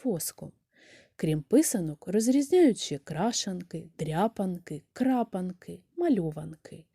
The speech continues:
Крашанка — яйце одного кольору, яке фарбують найчастіше в окропі з лушпинням цибулі чи штучним барвником. Дряпанка — яйце, пофарбоване в один колір,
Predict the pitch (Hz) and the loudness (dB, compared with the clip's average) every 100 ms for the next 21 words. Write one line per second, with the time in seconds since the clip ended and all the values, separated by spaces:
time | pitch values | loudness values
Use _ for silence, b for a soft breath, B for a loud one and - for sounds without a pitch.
0 | b b _ _ _ _ - 214 285 - | b b _ _ _ _ -2 0 0 -2
1 | 170 175 156 - 165 180 - 302 277 262 | -6 -6 -12 -6 -4 -4 -2 -2 2 4
2 | 247 277 302 - 185 160 151 - - B | 6 6 4 0 -4 -2 -4 -10 -16 B
3 | B B 175 165 175 - 165 156 277 320 | B B -2 0 0 0 -4 0 4 4
4 | 262 170 156 - - - 165 - 165 165 | 2 -2 -2 -6 -8 -6 -6 -6 -4 -4
5 | - 262 330 175 156 - 175 - - 349 | 2 2 2 -2 -4 -6 -8 -6 -2 2
6 | 320 294 - 247 165 156 147 147 B B | 4 2 0 -2 -2 -8 -10 -12 B B
7 | B B - 185 - 302 - - 156 165 | B B -6 -6 -2 -2 -2 -6 -4 -2
8 | 302 - 302 - - 151 156 _ b b | -2 2 2 0 -8 -12 -14 _ b b
9 | b - 190 330 - 185 165 156 151 - | b -4 2 2 2 -4 -4 -10 -12 -6
10 | 175 196 - 349 349 185 170 180 180 214 | -2 -2 0 0 0 -4 -2 -2 0 0
11 | 190 175 160 165 156 151 - - 233 262 | 2 0 0 0 -2 -6 -6 2 4 6
12 | 165 | 2